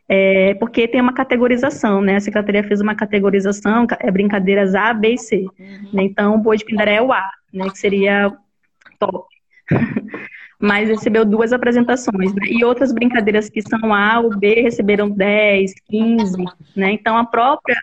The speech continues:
Speaker 1: o, o, a própria, o, o próprio poder público, né, também hiera-, hierarquiza, né? E também é isso.
Speaker 2: Pois é, e são critérios
Speaker 1: Torna mais
Speaker 2: internos, né?
Speaker 1: difícil.
Speaker 2: Que critérios são, né?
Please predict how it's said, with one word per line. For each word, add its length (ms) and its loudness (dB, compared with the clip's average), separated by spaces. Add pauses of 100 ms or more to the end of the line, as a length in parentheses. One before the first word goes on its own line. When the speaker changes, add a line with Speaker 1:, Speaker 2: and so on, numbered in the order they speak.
Speaker 1:
o, 320 -8
o, 40 -4 (100)
a 120 -2
própria, 680 0
o, 60 -6 (200)
o 60 -6
próprio 340 -2
poder 500 -2
público, 540 -2
né, 300 -6
também 360 2
hiera-, 280 -2
hierarquiza, 800 -2 (540)
né? 140 -2 (320)
E 80 -6
também 1120 2 (640)
é 60 2
isso. 340 -2 (300)
Speaker 2:
Pois 280 -10
é, 100 -6
e 40 -6
são 180 -4
critérios 560 -6
Speaker 1:
Torna 320 2
mais 300 0
Speaker 2:
internos, 280 -10
né? 140 -4
Speaker 1:
difícil. 220 -18
Speaker 2:
Que 100 -16
critérios 640 -10
são, 280 -20 (180)
né? 300 -14